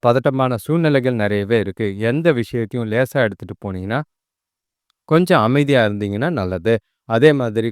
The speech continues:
கூடுதல் பொறுப்புகள் இருக்கிறதுனால உங்களுக்கு ரொம்பவே கவலை அளிக்கிற மாதிரி இருக்கு. எ-, already தூக்கம் இல்லாம தவிச்சிட்டு இருக்கீங்க. ஏகப்பட்ட சிந்தனைகள் நிறைய இருக்கு. ஆ, முடிஞ்ச அளவுக்கு நல்ல ஒரு ஓய்வு எடுக்கக்கூடிய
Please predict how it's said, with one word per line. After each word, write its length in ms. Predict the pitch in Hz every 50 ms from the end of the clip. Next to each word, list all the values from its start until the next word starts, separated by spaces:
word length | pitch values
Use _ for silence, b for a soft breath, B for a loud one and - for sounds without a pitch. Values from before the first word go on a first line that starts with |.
| - _
கூடுதல் 460 | - 165 185 196 185 160 160 127 -
பொறுப்புகள் 480 | - 123 120 117 - - 117 120 113 107
இருக்கிறதுனால 680 | 101 101 - 120 101 95 98 95 95 95 98 104 107 113
உங்களுக்கு 440 | 104 113 113 117 113 110 98 - 107
ரொம்பவே 360 | 98 107 117 131 131 127 147 143
கவலை 340 | - 123 110 107 117 117 120 113
அளிக்கிற 300 | 107 104 90 - 101 98 92
மாதிரி 320 | 92 104 110 107 104 104
இருக்கு. 280 | 104 98 95 - 143 160 156 _ _ _ _ _ -
எ-, 260 | 120 120 120 139 - -
already 380 | 113 110 120 127 131 135 151 156 -
தூக்கம் 300 | - 147 147 - - 147
இல்லாம 320 | 135 127 123 117 123 143 139 -
தவிச்சிட்டு 440 | - 107 110 117 113 - 131 113 -
இருக்கீங்க. 340 | 107 104 - 110 107 110 120 123 110
ஏகப்பட்ட 460 | 107 117 123 123 123 - 113 92 113 104
சிந்தனைகள் 600 | - - 127 135 139 147 147 143 127 139 131 123
நிறைய 280 | 113 104 98 101 98 101
இருக்கு. 280 | 95 95 - - 156 170 - _ _ _ _ _ -
ஆ, 140 | 120 117 120
முடிஞ்ச 340 | 120 127 151 180 185 - 151
அளவுக்கு 380 | 123 113 107 101 - - 123 120 110 101 - 107 120
நல்ல 220 | 123 123 131 143 156 151
ஒரு 160 | 139 123 117 120
ஓய்வு 320 | 117 113 131 156 180 170 156
எடுக்கக்கூடிய 520 | 131 104 - 110 104 - - 107 107 110